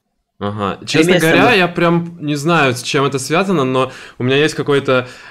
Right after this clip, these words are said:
Speaker 1: эм, вот эмоциональная какая-то привязка, с-, вот, типа, Гнат на Кипре, и я прям, у меня какой-то такой штамп стоит страдания, знаешь, то есть я вот помню,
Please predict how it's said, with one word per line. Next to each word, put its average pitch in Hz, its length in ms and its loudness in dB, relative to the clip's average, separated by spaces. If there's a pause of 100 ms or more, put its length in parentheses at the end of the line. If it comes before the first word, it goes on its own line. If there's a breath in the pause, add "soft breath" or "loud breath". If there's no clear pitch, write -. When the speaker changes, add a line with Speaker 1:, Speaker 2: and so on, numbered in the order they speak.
(160 loud breath)
Speaker 1:
эм, 107 600 0
вот 120 280 -2
эмоциональная 135 680 0
какая-то 127 260 -2
привязка, 131 960 0 (100)
с-, 120 120 -10 (140)
вот, 120 320 -2
типа, 117 260 -4
Гнат 135 400 0
на 120 140 0
Кипре, 151 460 -2
и 120 180 0
я 135 140 2
прям, 143 300 -2 (120)
у 127 120 -6
меня 147 280 2
какой-то 160 460 0
такой 143 200 0
штамп 185 420 0
стоит 160 340 0
страдания, 127 880 0
знаешь, 113 320 -2
то 117 80 -4
есть - 160 2
я 123 60 2
вот - 160 4 (100)
помню, 170 340 2